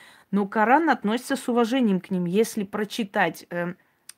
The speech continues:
те суры, те главы, которые относятся к джиннам, объяснению тому, что такое джинны и прочее, то вы прекрасно поймёте, настолько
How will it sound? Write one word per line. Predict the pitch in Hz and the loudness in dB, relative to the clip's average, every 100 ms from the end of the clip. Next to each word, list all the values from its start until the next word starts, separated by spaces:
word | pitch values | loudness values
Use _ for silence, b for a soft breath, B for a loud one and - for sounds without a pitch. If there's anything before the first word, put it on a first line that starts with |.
| b b b | b b b
те | - 233 196 | -4 0 0
суры, | - 254 247 214 196 | 0 2 2 2 0
те | - 202 | 2 2
главы, | 196 214 196 175 | 4 6 6 2
которые | 190 190 208 180 | -2 -2 2 2
относятся | 180 190 - 175 | 2 -2 -2 -6
к | 170 | -4
джиннам, | 190 269 320 196 | 0 2 2 0
объяснению | - 180 196 - 214 214 185 175 | -2 -4 -4 0 2 4 2 0
тому, | 185 185 180 | -2 -2 -4
что | - 190 | -6 -8
такое | 185 - 185 170 | -8 -4 -4 -4
джинны | 165 202 180 170 | -4 -2 0 -2
и | |
прочее, | 170 254 330 - 170 B B B B - | -4 -4 -4 -4 -4 B B B B -2
то | 208 | 0
вы | 190 262 | 2 0
прекрасно | 262 220 226 220 208 | -2 -2 0 0 -2
поймёте, | 190 208 220 320 359 | 0 2 2 2 2
настолько | 202 190 - 233 220 208 196 | 0 0 2 0 0 2 0